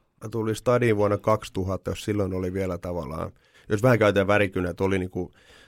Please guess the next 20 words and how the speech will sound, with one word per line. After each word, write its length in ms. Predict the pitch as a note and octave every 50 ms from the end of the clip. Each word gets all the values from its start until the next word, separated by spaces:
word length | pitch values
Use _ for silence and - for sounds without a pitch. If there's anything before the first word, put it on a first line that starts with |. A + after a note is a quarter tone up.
| _ _
takavea 600 | - G2+ G2 - G#2+ G#2 G2 F#2 F#2 F2+ F2+ F2+
jonokokkeja, 840 | F#2+ G2+ G2+ G2 G2 F#2+ F2 - F2+ F2 - - _ - F#2 F#2 F#2+
sun 160 | - F#2+ F2+ F2+
piti 240 | F#2 F2 - F#2 F2
pärjätä, 540 | - - F#2 F#2 F#2 F2 E2 D#2 - E2+ E2+
tuut 160 | - F2+ E2+ - -
aikaisemmin, 580 | F#2+ F#2+ F#2 - - - - E2 E2+ F2 F2+ F2+
ja 80 | F2+
liksaa 380 | F2+ F#2+ F#2 - - - F2+ F2
tuli, 320 | - G2 F#2+ F#2+ F#2 F2+
ei 180 | F#2 F#2+ F#2+ F#2
tullut, 360 | - F#2 F2+ F2+ F2+ F#2 - - - - F#2+
ja, 140 | F#2 F2+ E2+ D#2+ -
ja 120 | F#2 F2
tota, 260 | - F2+ F2 - F2
puhuttiin 420 | F2+ - F2+ F#2+ F2+ - - - F#2
paneeskönttäliksahommista 1400 | F2+ F2+ F2+ F2 E2 - - F2 E2+ F2 - - D#2+ E2+ E2+ - - - E2 F2 E2+ F2 E2+ D#2+ - - - F2 F2
ja, 220 | F2+ F2+ F#2 - - -
ja, 160 | G2 G2 - - -
ja, 80 | G2